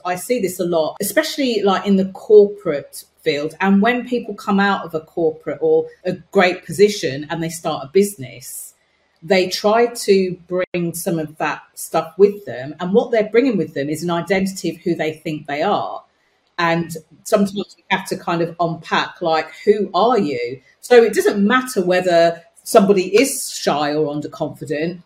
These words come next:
or somebody is very kind of, like, out there already, well known, maybe seen as the go-to person.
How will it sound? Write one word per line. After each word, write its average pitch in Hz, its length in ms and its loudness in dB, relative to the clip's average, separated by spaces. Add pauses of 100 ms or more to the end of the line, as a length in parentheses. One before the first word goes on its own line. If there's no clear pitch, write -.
(180)
or 202 260 10
somebody 202 480 4
is 190 120 0
very 190 320 4
kind 175 240 -4
of, 165 100 2
like, 156 340 -2
out 175 280 0
there 160 140 2
already, 165 640 0
well 165 320 4
known, 165 480 0
maybe 156 640 -2
seen 170 380 0
as 160 160 -6
the 160 80 -6
go-to 160 480 -2
person. 135 840 -8